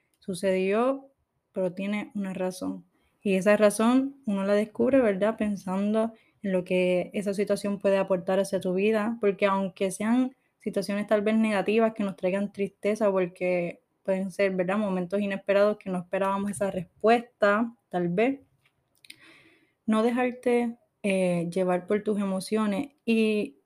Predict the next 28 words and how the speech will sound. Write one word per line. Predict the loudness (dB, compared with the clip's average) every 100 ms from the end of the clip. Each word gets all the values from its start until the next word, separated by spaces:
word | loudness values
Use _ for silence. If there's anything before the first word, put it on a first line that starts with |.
| -4
no | -2 0
permitir | 2 2 2 0 -2 -2
que | -6 -6 _
esas | -2 2 2
emociones, | 4 2 2 4 4 4
¿verdad?, | 2 2 0
te | 0
hagan | -2 -2
sentir | -4 -6 -2 -2 -4 -10 _ _ -8
menos. | -2 0 0 -2 -6 -16 _ _ _ _ -6
Al | -4
contrario, | -2 -4 0 0 0 -2 -8 _ _
aprende | -8 -4 -2 0 2 2
de | 2 0
las | -2
situaciones, | -4 -6 -6 -4 -2 0 -2
aprende | -2 -2 0 2
de | 2
la |
experiencia. | 0 -2 -4 0 0 0 -2
Creo | -2 -2
que | 0
eso | 2
es | 2
lo |
más | 2 -2 -2
enriquecedor | -4 -6 -6 -6 -6 -4 -4 -4 -2
que, | 0 2 2 -2